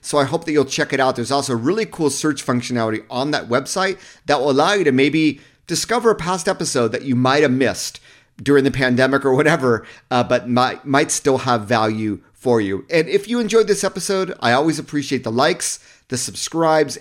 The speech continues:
Every single one really does help expose this podcast to more and more people so that I can serve and help more and more people.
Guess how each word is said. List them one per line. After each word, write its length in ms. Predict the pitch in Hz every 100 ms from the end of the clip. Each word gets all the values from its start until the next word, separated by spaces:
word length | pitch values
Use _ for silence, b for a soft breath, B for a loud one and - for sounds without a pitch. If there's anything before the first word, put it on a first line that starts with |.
| -
Every 320 | 170 165 202
single 400 | 190 - 165 165
one 340 | 127 131 123 113
really 280 | 127 143 143
does 260 | 135 127
help 320 | 131 113 - b b b
expose 600 | 123 - - 123 120 110 -
this 260 | 117 139 -
podcast 720 | - 123 107 - 104 104 - b b -
to 80 | 139
more 360 | 131 120 123 123
and 100 | 113
more 240 | 110 107
people 500 | - 208 - 104 -
so 100 | -
that 160 | 165 160
I 80 | 160
can 180 | 170 165
serve 580 | - 285 220 120 98 _ b b b -
and 140 | 175
help 400 | 170 240 190 - - _ _ _
more 440 | - 123 127 120 -
and 140 | 123 113
more 240 | 110 107
people. 560 | - 135 139 101 104